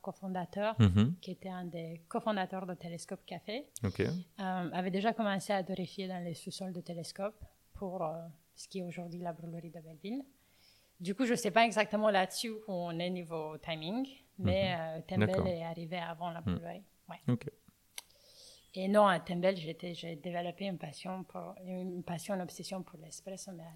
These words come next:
Speaker 1: des, des niveaux assez extraordinaires. <laughs>
Speaker 2: <laughs>
Speaker 1: Où je me rappelle,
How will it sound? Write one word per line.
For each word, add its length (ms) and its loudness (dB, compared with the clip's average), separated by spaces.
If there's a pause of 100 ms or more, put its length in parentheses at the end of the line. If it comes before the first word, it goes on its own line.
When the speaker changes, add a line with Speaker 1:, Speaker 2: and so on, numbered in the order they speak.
Speaker 1:
des, 280 -16 (680)
des 120 -4
niveaux 340 -2
assez 440 -6 (340)
extraordinaires. 680 -6
<laughs> 1040 8
Speaker 2:
<laughs> 0 - (500)
Speaker 1:
Où 80 2
je 100 4
me 60 6
rappelle, 400 6